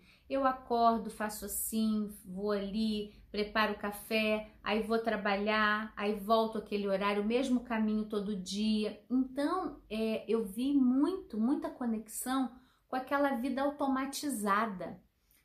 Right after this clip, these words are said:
Quando a vida tá automatizada, a gente não tem um olhar criativo pra nada. A gente caminha por uma rua, não vê uma árvore florida, a gente não percebe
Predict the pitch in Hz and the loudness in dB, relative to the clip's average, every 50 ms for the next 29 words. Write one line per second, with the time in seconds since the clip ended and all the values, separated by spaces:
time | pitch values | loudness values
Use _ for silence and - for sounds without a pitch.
0 | _ - 320 359 392 427 415 330 311 262 294 294 294 247 240 240 240 - 226 214 | _ -2 -2 0 2 0 0 0 0 0 0 0 2 2 2 2 2 0 -2 -2
1 | 196 196 196 - - 185 185 180 214 226 240 240 220 240 226 233 247 240 - - | -2 -4 -6 -8 -8 -8 -6 -4 -2 0 0 0 0 -2 -2 -2 -2 -2 -2 -2
2 | 254 240 247 269 302 330 320 - - 254 262 285 302 311 302 269 - - - 247 | -2 0 0 0 0 -2 -4 -8 -8 -4 0 2 2 4 4 2 2 0 -2 0
3 | 262 269 269 262 254 226 240 - - - 254 269 269 277 277 - - - - 269 | 0 2 2 0 0 -2 -4 -6 -6 -4 -4 -2 -2 -2 -4 -6 -8 -6 -4 -2
4 | 285 311 285 247 254 233 - 208 202 190 185 180 175 175 180 190 196 233 240 - | -2 -2 -2 -4 -6 -8 -6 -6 -4 -2 -2 -2 -2 -2 -4 -4 -2 -2 -2 -4
5 | 285 277 - 277 262 247 247 262 277 294 285 - 277 247 247 247 233 220 208 190 | -6 -6 -4 -2 0 2 2 4 4 2 2 0 -4 -2 0 0 0 0 0 -2
6 | 180 214 226 254 269 254 233 202 - - - - - - - 226 247 254 240 220 | -2 -2 0 0 2 2 0 0 -2 -4 -12 -20 -20 -10 -2 0 2 2 2 2
7 | 240 262 262 254 262 240 226 226 240 240 240 226 220 226 220 226 - - - 214 | 2 0 2 2 2 2 2 0 0 0 0 0 0 0 0 -2 -4 -4 -4 -2
8 | 208 196 185 180 185 190 208 220 220 180 - 175 165 165 - - - - - - | -2 -2 -2 -2 0 0 2 2 2 0 -2 -6 -10 -10 -12 -16 -20 -20 -18 -8
9 | - - 196 196 226 240 226 - 254 247 254 240 - 247 240 226 - - - - | -2 0 0 2 2 0 0 2 2 2 2 0 0 0 -2 -2 -2 -6 -4 -2
10 | 220 214 226 247 247 214 185 185 185 185 - - | 0 2 2 2 2 0 -2 -4 -4 -6 -8 -12